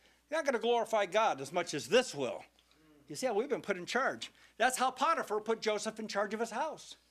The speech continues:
He saw that God blessed the work of his hands, and so he let him make the decisions.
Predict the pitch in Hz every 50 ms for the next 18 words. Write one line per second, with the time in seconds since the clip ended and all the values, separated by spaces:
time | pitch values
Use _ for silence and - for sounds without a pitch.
0 | _ _ _ _ - 311 339 330 - - 277 269 277 320 359 349 320 269 220 -
1 | - _ _ _ _ - 247 240 - 277 294 302 294 202 247 269 330 311 262 -
2 | - 262 233 220 254 254 254 262 240 247 247 - 277 311 311 277 240 - 226 214
3 | - 247 240 220 196 247 285 285 262 254 254 247 196 170 190 311 381 403 403 359
4 | 320 285 247 - 269 247 233 226 - - 233 220 202 160 175 143 107 - - -
5 | -